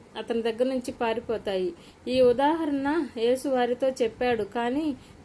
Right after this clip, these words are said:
తమతో ఆయన చెప్పినవేవో వారికి అర్థం కాలేదు. అందుచేత యేసు వారితో మళ్ళీ ఇలా అన్నాడు, మీతో ఖచ్చితంగా చెబుతున్నాను,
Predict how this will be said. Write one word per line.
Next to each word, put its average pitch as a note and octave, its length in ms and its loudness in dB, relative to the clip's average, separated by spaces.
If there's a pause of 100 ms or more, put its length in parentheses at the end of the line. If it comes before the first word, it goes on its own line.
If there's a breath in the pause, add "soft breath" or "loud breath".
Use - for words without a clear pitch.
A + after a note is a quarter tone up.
తమతో B3+ 240 0
ఆయన C#4 260 4
చెప్పినవేవో B3+ 800 2
వారికి A3+ 320 0
అర్థం A3+ 340 -4
కాలేదు. F#3+ 460 -2 (340 loud breath)
అందుచేత C4 520 0
యేసు C4+ 340 4
వారితో A#3+ 380 0
మళ్ళీ A#3+ 300 0
ఇలా A#3+ 240 4
అన్నాడు, G3 400 -4 (100)
మీతో A#3+ 240 -4
ఖచ్చితంగా C4 540 -6
చెబుతున్నాను, G3+ 680 -4